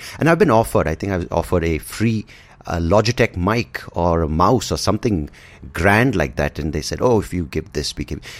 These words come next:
and I don't know, man, you know, the whole advertising, uh, influencer space. I'm not, I don't know if I'm an influencer, but I'm just very cautious when it comes to taking these, uh, emails or these offers seriously because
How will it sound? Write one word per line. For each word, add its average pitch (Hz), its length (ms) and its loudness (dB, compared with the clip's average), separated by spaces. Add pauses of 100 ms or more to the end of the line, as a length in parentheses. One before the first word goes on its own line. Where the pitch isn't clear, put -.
(140)
and 151 140 0 (680)
I 143 100 0
don't 185 140 2
know, 160 160 4
man, 87 240 2
you 107 80 2
know, 120 60 0
the 110 120 0
whole 135 300 0
advertising, 85 760 0 (360)
uh, 80 240 0
influencer 92 720 0
space. 82 360 0
I'm 104 120 2
not, - 160 -2
I - 20 -2
don't 165 120 -2
know 170 40 -2
if - 80 -4
I'm 123 100 2
an 104 160 2
influencer, 87 480 -2
but 92 200 0 (340)
I'm 104 300 0 (520)
just - 300 -2 (240)
very 107 140 2
cautious - 480 2
when 92 80 2
it 85 100 -2
comes 90 280 0
to 90 120 -6
taking 87 540 -2 (320)
these, 82 540 -2 (100)
uh, 80 300 0 (120)
emails 87 540 2
or 80 60 0
these 76 180 -4
offers 82 420 2
seriously 85 500 -2
because 82 360 -4